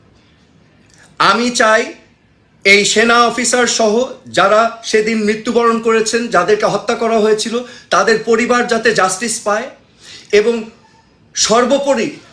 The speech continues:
বাংলাদেশের যেই ক্ষতি হয়েছিল, বাংলাদেশের সকল মানুষের জানার অধিকার আছে, সত্যটা যেন উদ্ঘাটন হয়।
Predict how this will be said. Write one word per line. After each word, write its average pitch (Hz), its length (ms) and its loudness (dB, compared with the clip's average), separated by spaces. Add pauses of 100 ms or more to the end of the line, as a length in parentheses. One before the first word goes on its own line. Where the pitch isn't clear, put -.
(100)
বাংলাদেশের 240 840 0
যেই 269 160 0
ক্ষতি 240 320 -2
হয়েছিল, 175 420 0 (600)
বাংলাদেশের 240 680 2
সকল 254 440 0
মানুষের 247 680 0
জানার 214 340 2
অধিকার 175 380 0
আছে, 127 280 -6 (140)
সত্যটা 269 580 0
যেন 233 200 0
উদ্ঘাটন 160 500 -2
হয়। 107 220 -10